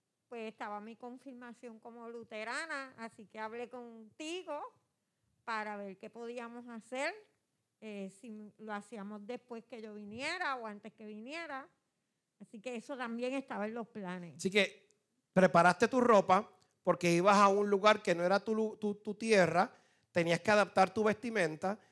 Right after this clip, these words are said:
Speaker 2: pero también tenías que programar tu vida porque tenías que ponerla en pausa en tu tierra para irte a otra tierra, vivir la experiencia y cuando regresaras, continuar tu vida. Así que ellos tenían cosas allá donde ellos vivían, tenían que ver cómo,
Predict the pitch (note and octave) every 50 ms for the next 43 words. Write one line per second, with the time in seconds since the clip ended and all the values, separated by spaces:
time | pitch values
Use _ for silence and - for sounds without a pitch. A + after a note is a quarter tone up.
0 | _ _ _ _ - F#3+ F#3+ F#3 F#3 E3+ E3+ E3+ F#3 F#3+ G3 - B3+ B3 C4+ D4
1 | D4 C4+ G#3+ F3+ F#3+ G3 - - - _ - G3 F#3 F#3+ - - - F#3+ F#3+ F#3
2 | E3+ F#3 F3+ F3+ F3 F3+ F#3+ G3+ A3 A#3 A#3 - - C#4 C4 C4 C#4 C#4+ C#4 A#3
3 | G3+ F#3+ F#3 F#3 F#3+ F3 - F3+ D3+ E3+ E3+ E3+ F3+ - - A#3+ A3 A#3 G3+ G3
4 | F#3+ F#3+ G3 G#3+ A#3 A#3 A#3 G3 - B3+ A#3+ A#3+ B3 A#3 G#3+ - A#3 A#3 A3+ A3
5 | - B3+ A#3 - B3+ B3+ B3 A#3+ A3+ G#3+ G3 F#3+ F3+ - - F3+ F3 E3+ E3+ E3
6 | F3 F#3 G#3 G#3+ G#3 A3+ A3+ A3 A3+ G#3+ A#3 A3+ A3+ A#3 B3+ B3 A#3+ A3 G#3 G3+
7 | F#3+ F3+ F3 E3+ D#3+ F3 F3+ F3+ G#3+ A3 G3+ - - A#3+ A#3 A#3+ B3 A#3+ B3+ B3
8 | - G#3+ F#3 - F3+ F3 E3+ E3+ F3 E3+ F3 F3 E3 E3+ E3+ E3+ - B3+ B3 B3+
9 | A#3+ G3+ F3 F3+ F3+ - - _ _ _ _ _ _ _ _ _ - G3+ F#3+ E3+
10 | G3 F#3 F3+ G3+ B3 C4+ C4+ - F#3+ E3 D#3+ D3 C#3 C3 B2+ - _ _ _ _
11 | - E3+ D#3+ - A#3+ A3 - A3+ G3+ G#3 G#3 G#3+ B3+ B3+ C4+ C#4+ C#4+ C#4 A3 -
12 | B3 C4 D4+ D4 D4 C4 G#3+ G#3+ G#3 A3+ A#3+ B3+ B3 A#3 A#3 A3 A3 G#3+ F#3 G3
13 | F#3+ A3+ C#4 C#4 G#3+ F3+ F3+ F#3 - _ _ _ _ - G3 F3+ F3 F#3 G3 A3+
14 | A3 B3+ B3 B3 C4 C4 B3+ B3+ B3 A#3 B3 B3 A#3+ A3+